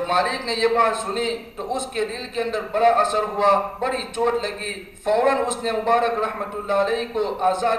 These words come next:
کر دیا اور اتنا ہی نہیں، انہوں-، اس مالک نے اپنی بیٹی کے ساتھ ان کا نکاح بھی کرا دیا۔ اور اللہ کا کرنا ہوا یہ کہ اللہ تبارک و تعالیٰ نے ان کے گھر پر ایک بیٹا پیدا فرمایا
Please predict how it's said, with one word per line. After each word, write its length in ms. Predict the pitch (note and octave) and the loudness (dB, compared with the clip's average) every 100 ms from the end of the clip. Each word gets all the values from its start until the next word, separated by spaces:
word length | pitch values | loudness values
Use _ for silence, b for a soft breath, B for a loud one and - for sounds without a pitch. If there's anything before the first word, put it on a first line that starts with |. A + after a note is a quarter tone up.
| A3 | -2
کر 100 | G3+ | -6
دیا 280 | G3 G3 F#3+ F#3 - B B | -6 -2 2 2 0 B B
اور 180 | F#3+ F#3 | 4 4
اتنا 460 | A3+ A3+ C#4 C4+ A#3+ | 0 -4 0 2 2
ہی 80 | |
نہیں، 400 | A3+ A3+ A3+ - - F#3+ | 0 0 -2 -4 -10 -8
انہوں-، 320 | G3+ G3 A#3 | -6 -4 -6
اس 100 | A3 | -4
مالک 460 | F#3+ G3 A3 C4+ A#3 | 2 2 2 -4 -6
نے 80 | A3+ | -2
اپنی 320 | - - G#3 | -2 -4 -10
بیٹی 360 | G3 G3 - | -8 -8 -8
کے 140 | - D3+ | -10 -10
ساتھ 420 | A3 G#3+ G#3+ G#3 | -10 -10 -10 -12
ان 80 | G3+ | -10
کا 160 | G3 | -6
نکاح 340 | F3+ E3 G#3 G#3+ | -6 -4 -2 -2
بھی 160 | F#3 E3+ | -4 -6
کرا 220 | E3 E3 | -4 -2
دیا۔ 260 | D3+ C#3+ C#3+ - - - - - - - - - - - - B B B B B | -2 -6 -12 -14 -18 -20 -20 -20 -20 -20 -20 -20 -20 -20 -20 B B B B B
اور 120 | - - | -4 -4
اللہ 340 | - B3 B3+ A3 | 0 2 2 4
کا 80 | G#3+ | 0
کرنا 460 | G#3+ A3+ A#3 A3 | 0 -2 0 0
ہوا 180 | G#3+ G#3 G3+ | 2 2 2
یہ 100 | G3+ G3 - - | 0 -2 -6 -4
کہ 80 | F#3+ | 0
اللہ 360 | - - B3+ - | 0 4 4 4
تبارک 500 | G#3 A#3 A#3 A3 - | 2 2 4 2 0
و 60 | G3 | -2
تعالیٰ 400 | G3 G3 G#3+ A#3 | 0 0 2 0
نے 80 | A3 A3 | -2 -4
ان 200 | A#3 A#3 | -6 -6
کے 80 | G3+ - | -6 -4
گھر 140 | G#3+ | -4
پر 160 | A#3 A3 | 0 0
ایک 260 | - G#3 G3 | 0 -2 -2
بیٹا 260 | F#3+ G3 A#3 A3+ | -4 -2 -2 0
پیدا 260 | G3 F#3+ | 0 0
فرمایا 600 | F#3 F3 F3 G3 F#3 - | 0 -2 -2 0 0 -2